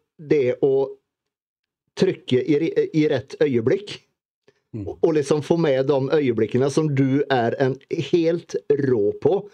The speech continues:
Speaker 2: Mm.
Speaker 1: Jeg klarer ikke å få det til, og jeg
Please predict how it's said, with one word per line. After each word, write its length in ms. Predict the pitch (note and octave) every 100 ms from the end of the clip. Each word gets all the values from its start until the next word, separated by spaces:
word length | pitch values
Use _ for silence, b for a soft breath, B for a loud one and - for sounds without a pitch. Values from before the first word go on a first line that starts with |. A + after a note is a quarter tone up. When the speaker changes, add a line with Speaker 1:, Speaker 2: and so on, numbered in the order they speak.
| B B B B A#2+
Speaker 2:
Mm. 140 | F#2+ - _ -
Speaker 1:
Jeg 200 | F#3+ E3
klarer 260 | F#3+ F#3+ F3
ikke 100 | E3+
å 60 | C#3+
få 80 | A#2+
det 80 | B2
til, 200 | D#3 F3
og 100 | E3
jeg 360 | D3+ C#3+ D3+